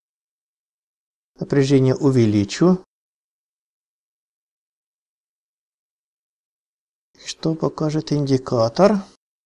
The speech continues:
А уровень сигнала на выходе индикатора уже не одинаковые.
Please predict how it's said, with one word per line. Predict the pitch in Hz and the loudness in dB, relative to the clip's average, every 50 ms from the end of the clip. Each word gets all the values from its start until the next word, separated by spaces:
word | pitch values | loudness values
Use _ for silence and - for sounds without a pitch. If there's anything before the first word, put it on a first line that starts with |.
| _ _ _ _ _ _ _ _ _ _ _ _ _ _ _ _ _ _ _ _ _ _ _ | _ _ _ _ _ _ _ _ _ _ _ _ _ _ _ _ _ _ _ _ _ _ _
А | 151 143 | 0 2
уровень | 135 143 147 143 143 135 139 139 | 4 4 4 4 6 6 4 4
сигнала | 135 - - 151 139 151 180 202 202 185 151 | 2 2 0 2 2 4 4 4 4 2 2
на | 131 131 127 127 | 2 2 2 4
выходе | 131 131 123 127 - 139 135 120 117 113 110 117 - - | 4 2 2 2 2 -2 0 2 0 0 0 -2 -4 -2
индикатора | 143 139 127 127 120 - - 120 113 - - - 113 - - _ | -2 0 2 0 0 0 0 0 0 0 -2 -8 -10 -10 -6 _
уже | 127 127 127 117 117 127 135 160 180 196 196 196 - _ _ _ _ _ _ _ _ _ _ _ _ _ _ _ _ _ _ _ - | -2 -2 -2 0 2 4 4 6 4 4 0 -2 -6 _ _ _ _ _ _ _ _ _ _ _ _ _ _ _ _ _ _ _ -2
не | 143 147 | 0 2
одинаковые. | 151 156 170 175 156 131 110 110 107 - - 117 120 107 107 113 117 | 2 4 4 4 6 4 2 2 0 -4 -6 -2 -2 -2 -2 -2 -6